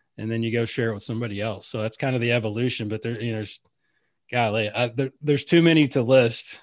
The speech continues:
Um, I mean, putt, you know, if we t-, start talking about putting, definitely, you know, John Graham, you know, David Orr, Phil Kenyon, I know you've had those guys on your show, um, have been great influences and great help, uh,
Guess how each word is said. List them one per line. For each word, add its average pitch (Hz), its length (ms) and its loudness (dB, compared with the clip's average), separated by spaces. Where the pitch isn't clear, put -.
Um, 113 400 -4
I - 40 -4
mean, 123 180 2
putt, 151 300 4
you 139 120 4
know, 123 160 2
if 120 240 -4
we 120 100 -2
t-, - 160 -10
start 123 240 -2
talking 120 220 0
about 107 200 -4
putting, 131 280 2
definitely, 123 420 2
you 117 60 -2
know, 110 100 -2
John 120 300 0
Graham, 117 520 -2
you 107 100 -10
know, 104 80 -6
David 120 360 2
Orr, 120 500 2
Phil 127 220 0
Kenyon, 120 400 -2
I 117 60 -2
know 113 100 -2
you've 113 140 -4
had 120 160 -2
those 113 160 -4
guys 117 240 0
on 110 120 -4
your 104 80 -6
show, 117 480 2
um, 113 160 -2
have 117 180 0
been 107 160 -2
great 120 260 2
influences 113 520 -4
and 107 80 -4
great 113 200 -2
help, 113 240 -2
uh, - 60 -14